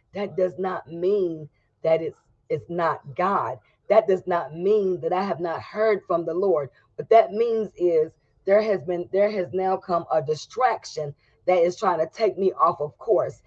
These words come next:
And so even in that, the devil's gonna have to come a little bit harder because I'm not gonna give up on my faith.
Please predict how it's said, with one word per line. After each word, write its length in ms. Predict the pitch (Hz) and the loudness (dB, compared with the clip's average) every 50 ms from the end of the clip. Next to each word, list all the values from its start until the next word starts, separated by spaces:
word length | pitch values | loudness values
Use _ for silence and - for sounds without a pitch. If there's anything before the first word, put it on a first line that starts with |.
| _ _ _ _ | _ _ _ _
And 120 | 170 175 180 | -4 -4 0
so 220 | - 196 175 170 - | 2 2 2 2 0
even 320 | 196 233 240 214 226 214 | -4 -6 2 4 4 4
in 320 | 208 185 196 185 175 180 175 | 4 2 0 0 0 2 4
that, 340 | 220 240 226 208 - 123 156 | 4 4 4 0 -2 -2 -4
the 120 | 165 165 | -4 -2
devil's 380 | 160 175 208 214 208 190 185 - | 2 4 4 4 4 2 -2 0
gonna 140 | 190 185 | 0 0
have 60 | 180 170 | 0 -2
to 80 | 185 | -6
come 280 | 185 - 196 170 170 - | -4 -4 -4 -4 -2 -2
a 100 | - 320 | -4 -4
little 360 | 339 359 415 508 554 554 453 | -2 -2 -2 0 -2 0 4
bit 140 | 494 480 453 | 4 4 4
harder 440 | 466 480 427 381 349 - - 135 135 _ _ _ _ _ | 4 0 0 0 0 -2 -4 -8 -8 _ _ _ _ _
because 240 | 190 - 220 190 190 | 0 0 2 2 2
I'm 180 | 180 180 185 | 0 0 2
not 240 | 196 214 226 214 - | 2 2 2 2 2
gonna 160 | 214 220 214 | 2 2 2
give 160 | 196 196 196 | 2 2 0
up 100 | 196 180 | 2 0
on 100 | 170 160 | -2 -2
my 140 | 156 151 147 - - | 0 -2 -4 -4 -2
faith. 260 | - 127 110 113 139 | 0 0 0 0 -6